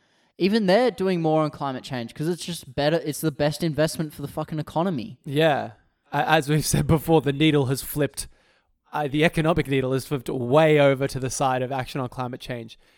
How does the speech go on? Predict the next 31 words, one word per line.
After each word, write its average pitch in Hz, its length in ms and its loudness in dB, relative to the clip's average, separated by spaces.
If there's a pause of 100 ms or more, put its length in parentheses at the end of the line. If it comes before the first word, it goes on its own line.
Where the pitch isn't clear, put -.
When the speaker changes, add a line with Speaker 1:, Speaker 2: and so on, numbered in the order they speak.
(140)
Speaker 2:
Years 180 380 -2
ago, 131 260 -4
this 127 160 -6
happened. - 420 -14 (300)
Speaker 1:
Oh, 180 220 2
fucking 156 800 -2
<laughs> 127 40 -8
years. 165 520 -2
When, 165 260 2
when 170 160 0
Tony 185 260 2
Abbott 208 240 6
was 160 140 0
in 127 100 -4
charge. 104 320 -6
Speaker 2:
Exactly, 147 720 -2
exactly. 147 560 -2
Uh, 143 380 -2
but 147 400 -2
nevertheless, 151 720 2
our 139 160 4
government 135 420 -2
is 123 180 -4
still 135 240 -2
keen 135 300 -8
on 120 140 -12
coal. 113 460 -4 (720)
Um, 113 540 -8
so, 120 440 -6
you 117 200 -6
know, 104 260 -14